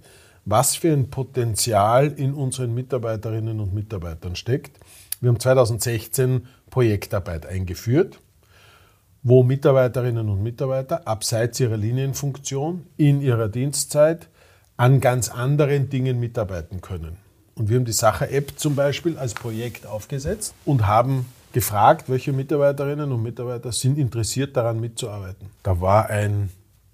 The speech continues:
Koch genauso dabei wie eine Kellnerin und andere, die nebst ihrer fachlichen Tätigkeit sozusagen in der Gastronomie, Hotellerie, ein woher auch immer stammendes Wissen, Begeisterung et cetera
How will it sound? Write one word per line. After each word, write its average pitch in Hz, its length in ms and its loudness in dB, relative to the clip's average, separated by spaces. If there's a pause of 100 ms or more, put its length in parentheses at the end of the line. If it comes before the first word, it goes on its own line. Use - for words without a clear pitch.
(100)
Koch - 360 2
genauso 120 420 -2
dabei 120 480 0
wie 127 60 -4
eine 113 180 -4
Kellnerin 131 560 -4
und 113 280 -4
andere, 123 520 -2 (920)
die 127 140 8
nebst 135 440 4
ihrer 123 200 6
fachlichen 117 640 2
Tätigkeit 113 880 -4 (260)
sozusagen 110 380 -2
in 113 80 -2
der 104 80 0
Gastronomie, 107 640 -2
Hotellerie, 135 640 -2 (200)
ein 131 340 4
woher 139 280 6
auch - 140 4
immer 196 320 6
stammendes 135 600 2
Wissen, 175 360 -2
Begeisterung 123 640 0
et 107 140 -6
cetera 135 420 -4